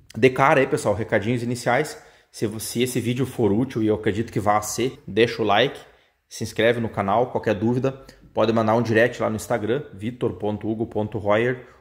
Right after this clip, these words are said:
ou o nosso grupo no Facebook, vou deixar tudo na descrição, beleza? Então vamos lá. Esse escape, pessoal, ele é um quatro em um da marca I D M, tá bom? Esse código é o código só da ponteira, tá?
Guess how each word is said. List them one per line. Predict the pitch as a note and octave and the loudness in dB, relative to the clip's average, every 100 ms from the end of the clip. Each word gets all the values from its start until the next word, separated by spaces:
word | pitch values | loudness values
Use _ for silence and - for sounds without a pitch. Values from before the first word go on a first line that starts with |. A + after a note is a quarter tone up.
| - | -6
ou | G#2 | -2
o | A2+ | 2
nosso | A#2+ A#2 | 2 0
grupo | G#2 A#2+ B2+ | 0 0 0
no | G#2 | -4
Facebook, | G2+ F#2+ F#2 A2+ - | -4 -4 -4 -4 -4
vou | G#2 | -6
deixar | F#2+ G#2 | -4 -6
tudo | F#2+ A#2 A#2 | -6 -6 -4
na | |
descrição, | G#2 - B2 - D#2 D2+ | -4 -4 -6 -6 -8 -6
beleza? | - A#2+ A#2+ | 2 4 4
Então | A#2+ | 0
vamos | B2+ A#2+ | 0 0
lá. | C2+ - - - - - | -4 -10 -20 -20 -20 -4
Esse | - D#3+ - | 0 2 0
escape, | - D#3 F3+ - | 4 4 4 -2
pessoal, | F3 E3+ D#3+ - | -2 0 0 -4
ele | B2 A#2 | -2 2
é | A#2 | 4
um | B2 | 2
quatro | B2+ A#2 A#2 A2+ | 2 2 2 -2
em | A2+ | -2
um | B2 | 0
da | A2 | 0
marca | G#2 G#2+ G#2+ - F2+ - - _ _ _ _ _ _ E3+ | 2 0 0 -6 -10 -12 -20 _ _ _ _ _ _ -4
I | G3 | -2
D | C#3 C3 A2 G#2+ | 2 2 0 0
M, | D3 E3+ - | -2 -4 -8
tá | - | -10
bom? | F#2+ A2 - - _ _ _ _ _ _ - | -6 -6 -8 -14 _ _ _ _ _ _ -2
Esse | A2 A#2+ B2+ | 0 0 -2
código | - A2+ A#2+ A2 | 4 4 4 4
é | |
o | G#2+ | 4
código | A2 A2+ G#2 | 4 2 0
só | - C#3 | -4 -4
da | E3 | -4
ponteira, | - A#2+ G2+ G#2+ B2 | -4 -6 -4 -4 -6
tá? | - G#2 - | -6 -10 -10